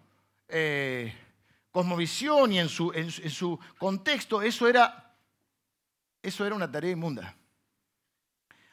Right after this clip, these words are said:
A tal punto tiene hambre que se, no dice que come la comida de ellos. Yo siempre decía, porque algunos van y comen la comida de los cerdos. No, este no come la comida. Desearía, pero ni eso le dan. Entonces, versículo diecisiete dice, "Y volviendo en sí".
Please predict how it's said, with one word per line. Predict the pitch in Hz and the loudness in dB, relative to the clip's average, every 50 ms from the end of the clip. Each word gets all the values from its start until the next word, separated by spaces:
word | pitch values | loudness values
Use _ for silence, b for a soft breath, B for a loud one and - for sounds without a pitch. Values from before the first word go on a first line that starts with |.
| b b | b b
A | - 175 175 | -2 2 4
tal | 233 247 208 | 4 2 4
punto | - 320 285 247 240 | 0 -2 2 2 2
tiene | 165 220 233 247 | 0 2 4 4
hambre | 254 240 214 190 | 4 4 2 0
que | 156 160 | -2 -2
se, | 139 165 170 - _ - - - _ | -6 -8 -12 -14 _ -20 -20 -20 _
no | 185 185 262 277 | -10 -6 -6 -4
dice | 302 214 - 208 | -4 -2 -2 0
que | 151 175 - - | 0 0 -4 -2
come | - 208 202 165 156 151 | -2 -2 -2 0 0 0
la | 147 143 117 | 0 0 0
comida | 139 135 139 143 139 | -2 -6 -4 -2 -2
de | 139 | -2
ellos. | 135 - | -2 -4
Yo | 214 | -6
siempre | 196 220 - - | -8 -8 -8 -6
decía, | 175 - 170 B B B B B B | -4 -4 -4 B B B B B B
porque | _ - - 160 | _ -8 -6 -4
algunos | 170 202 214 202 185 | -2 -2 -2 -2 0
van | 190 214 220 214 202 | 2 2 2 2 0
y | 180 | -2
comen | - 196 190 185 | -4 -4 -2 -2
la | 180 170 | -4 -4
comida | 175 180 190 196 | -4 -4 -2 -2
de | 185 | -2
los | 180 170 | -2 -2
cerdos. | - 220 196 - | -2 -4 -4 -4
No, | - - | -8 -10
este | - 214 - 247 | -8 -6 -2 -2
no | 240 226 | -2 -2
come | - 320 320 247 | -2 -2 0 0
la | 180 147 | 0 0
comida. | 131 139 135 147 | 0 -2 -6 -6
Desearía, | 143 208 226 190 - - 247 202 180 190 269 262 214 - | 0 2 2 2 2 4 4 4 4 4 6 4 4 4
pero | - 170 156 160 | 4 2 2 4
ni | 156 165 190 | 4 4 2
eso | 208 196 151 - - 143 | 2 2 0 -2 -4 -4
le | 127 127 123 | -4 -4 -4
dan. | 123 117 107 101 98 87 - - _ _ _ _ _ _ _ _ _ _ _ _ _ _ _ _ _ _ _ _ _ _ _ _ _ _ b b b b | -4 -4 -6 -10 -14 -16 -20 -20 _ _ _ _ _ _ _ _ _ _ _ _ _ _ _ _ _ _ _ _ _ _ _ _ _ _ b b b b
Entonces, | - - 254 254 247 | 0 4 6 8 8
versículo | 247 220 170 262 220 190 277 254 233 214 196 170 - - 156 | 8 6 6 0 0 2 8 10 10 10 10 6 2 0 0
diecisiete | 202 214 - 226 - - 262 254 - 226 | 0 0 2 0 0 2 2 2 2 2
dice, | 226 226 - - 220 214 - - | 2 2 2 2 0 0 0 0
"Y | 233 | 0
volviendo | 226 220 226 226 226 240 269 285 294 285 285 269 | 4 4 4 4 4 4 2 2 2 4 4 4
en | 240 233 220 | 4 4 2
sí". | - - - 285 226 143 113 - - | -2 0 2 4 4 2 2 -4 -10